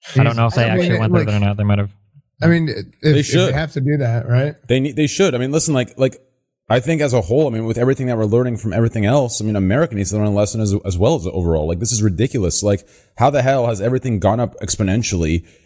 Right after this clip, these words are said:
Speaker 3: Every other country's has declined. Ours has gone up exponentially. We're not just talking a minor increase. This shit's, like, as if it's day one and we just discovered it. Like, and all the leaders, I don't know if they're giving in to some sort of capitalistic need and they, they wanna make more money. They're s-, pissed everything's shut down.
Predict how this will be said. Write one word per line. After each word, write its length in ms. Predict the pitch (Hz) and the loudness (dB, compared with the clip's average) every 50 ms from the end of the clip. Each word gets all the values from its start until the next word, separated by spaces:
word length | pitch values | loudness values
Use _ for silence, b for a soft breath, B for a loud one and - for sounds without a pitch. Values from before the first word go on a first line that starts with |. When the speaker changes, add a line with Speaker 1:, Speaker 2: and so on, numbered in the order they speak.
| b | b
Speaker 3:
Every 160 | - 123 127 135 | -2 2 2 2
other 140 | 123 123 | 2 0
country's 380 | 120 - 131 127 - 131 127 107 | -2 -2 -2 -2 0 -2 -2 0
has 120 | 107 92 | 0 0
declined. 560 | 85 101 - - 113 113 107 92 87 90 95 - | -2 -2 -4 -2 0 0 0 2 0 -2 -4 0
Ours 240 | - 117 120 127 | 2 4 4 4
has 140 | 123 117 101 | 2 -2 -2
gone 240 | 90 117 113 120 127 | 0 2 2 2 0
up 160 | 123 - - - | -4 -6 -4 -4
exponentially. 540 | 120 - - - 113 123 110 107 101 110 | -2 -2 0 -2 -2 -2 0 0 -2 0
We're 160 | 104 139 127 151 | 0 -2 -2 0
not 120 | 175 165 | -2 -2
just 120 | 139 151 143 | -2 -2 -2
talking 180 | 170 151 151 | -2 -2 0
a 40 | 120 | 0
minor 380 | 104 104 101 110 151 147 139 135 | 0 0 0 0 0 -2 -2 -4
increase. 760 | - 135 143 123 - - 135 151 147 107 101 - - - b b b b b b - | -2 -4 -4 -4 -2 0 0 2 2 2 0 -2 -4 -4 b b b b b b 0
This 120 | 135 127 - | 0 0 2
shit's, 200 | - 180 - - | 2 0 2 2
like, 220 | 170 156 - - _ - | 0 -2 -2 -8 _ -2
as 180 | 143 143 127 | -2 0 0
if 180 | 175 175 - - _ _ _ _ _ - | 0 -2 -4 -6 _ _ _ _ _ -4
it's 200 | - 135 - 101 | -4 -2 -2 0
day 240 | 90 147 143 156 151 | 0 0 0 0 0
one 260 | 127 113 135 160 151 | 0 0 -2 -2 -2
and 80 | 123 113 | -2 -2
we 80 | 117 | -2
just 140 | 110 107 - | -2 -2 -2
discovered 440 | 123 117 - - 127 147 156 139 82 | 0 0 0 2 0 0 0 -2 -4
it. 160 | 76 - - | -4 -8 -2
Like, 300 | 85 120 127 127 - - b b b b b | 0 2 2 0 -2 -8 b b b b b
and 100 | - 131 | -2 0
all 180 | 120 147 165 160 | 2 0 0 2
the 100 | 143 139 | 0 0
leaders, 540 | 120 139 165 165 160 131 127 123 113 - b b b b b | 0 2 2 2 0 0 -2 -2 -6 -8 b b b b b
I 60 | 120 | 0
don't 120 | 131 156 156 | 0 2 0
know 60 | 151 | 0
if 100 | 131 - | -2 0
they're 160 | 147 131 120 | 0 0 0
giving 340 | 101 98 107 139 139 143 135 | 0 0 -2 0 0 0 -2
in 120 | 139 147 151 | -2 -2 -2
to 100 | - 131 | -2 -2
some 160 | - - 127 | -2 0 0
sort 180 | 120 - 127 104 | 2 2 0 0
of 100 | 101 - | 0 -4
capitalistic 720 | - 117 120 127 - - 139 127 131 127 - - 131 98 92 | -2 -2 -2 -2 0 -2 0 0 0 0 0 -2 -4 -4 -2
need 340 | 95 98 110 123 135 135 | -2 0 0 0 0 0
and 140 | 123 113 110 | 0 0 -2
they, 80 | 110 107 | -2 -2
they 100 | - 107 | -2 -4
wanna 200 | 113 120 120 120 | -2 -2 -2 -2
make 160 | 127 110 - | -4 -4 -4
more 100 | 120 113 | -2 -2
money. 240 | 104 107 113 127 123 | 0 0 0 0 0
They're 80 | 113 | 0
s-, 220 | 101 92 - - - | 0 -2 -2 -6 -6
pissed 400 | _ _ - - - 135 - - | _ _ -4 0 0 0 2 2
everything's 300 | 120 123 101 120 110 - | 0 -2 -2 -4 -6 -2
shut 200 | - 123 107 - | -2 -2 -2 0
down. 300 | 120 127 143 139 127 117 | -2 -2 -2 -2 -4 -6